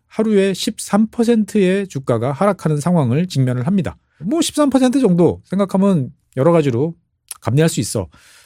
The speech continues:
라고 볼 수 있겠습니다만 문제는 뭐냐? 이 양반이 이제 다른 은행과의 합병과 관련돼서 여러 가지 준비를 하고 있었기 때문에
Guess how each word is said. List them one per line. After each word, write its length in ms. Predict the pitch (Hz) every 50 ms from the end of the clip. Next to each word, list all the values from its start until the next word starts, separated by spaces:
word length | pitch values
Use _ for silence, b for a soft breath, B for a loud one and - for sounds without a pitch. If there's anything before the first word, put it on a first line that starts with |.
| b b -
라고 220 | 120 131 170 190
볼 140 | - 143 135
수 200 | 135 - 196 180
있겠습니다만 880 | 160 147 160 151 202 175 - - 131 110 98 110 131 175 175 120 101 120
문제는 380 | 160 202 208 240 262 285 285
뭐냐? 380 | 220 127 113 143 139 104 92 101
이 100 | 139 170
양반이 520 | 196 226 233 226 214 214 202 196 202 196 175
이제 160 | 143 143 151
다른 260 | 135 - 131 160 196 214
은행과의 640 | 214 196 202 190 185 180 175 160 165 180 196 190 160 -
합병과 720 | - - _ - 175 113 92 95 - _ _ - 170 175
관련돼서 580 | 143 131 127 135 139 123 104 107 - 135 117 110
여러 140 | 120 165
가지 180 | 190 214 214 214
준비를 380 | 165 156 147 143 151 156 156 147
하고 160 | 165 175 170
있었기 240 | 135 127 117 113 110
때문에 460 | - - 95 98 147 180 190 120